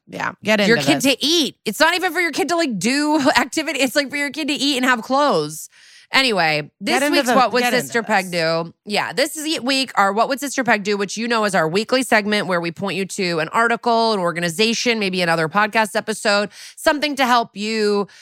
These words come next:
Speaker 2: um, you know, kind of inform what we talked about on today's episode. And obviously today we saw, like, horrendous behavior of a parent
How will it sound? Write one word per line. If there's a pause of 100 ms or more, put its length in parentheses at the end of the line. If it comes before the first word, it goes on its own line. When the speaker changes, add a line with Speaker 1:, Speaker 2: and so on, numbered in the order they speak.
(200)
Speaker 2:
um,
you
know,
kind
of
inform
what
we
talked
about
on
today's
episode.
And
obviously
today
we
saw,
like,
horrendous
behavior
of
a
parent